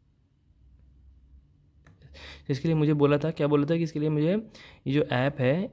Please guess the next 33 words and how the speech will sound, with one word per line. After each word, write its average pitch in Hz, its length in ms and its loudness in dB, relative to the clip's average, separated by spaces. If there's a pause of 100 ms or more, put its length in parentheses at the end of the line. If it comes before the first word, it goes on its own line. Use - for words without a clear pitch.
इसके 139 380 2
लिए 143 180 4
मुझे 156 220 2
अपना 151 260 -2
एंटीवायरस 127 640 2
को 208 160 -2 (460)
वो 127 80 0
करना 107 280 0
होगा, 104 300 0
मतलब 117 340 -2 (440)
बंद 120 200 2
करना 104 220 0
होगा। 101 220 2
ओके, 120 220 2 (440)
so 123 140 -2
finally 131 500 4
अभी 127 180 0
मेरा 131 200 4
यहाँ 123 140 2
पे 123 120 -2
login 120 300 2
आईडी 120 180 2
और 127 60 0
पासवर्ड 120 400 0
डालूंगा। 113 400 4
जब 127 120 2
मैं 120 280 2 (340)
login 113 140 4
आईडी 123 180 4
बोले 123 220 6
तो 147 80 4
आपका 135 240 4
जो, 139 120 4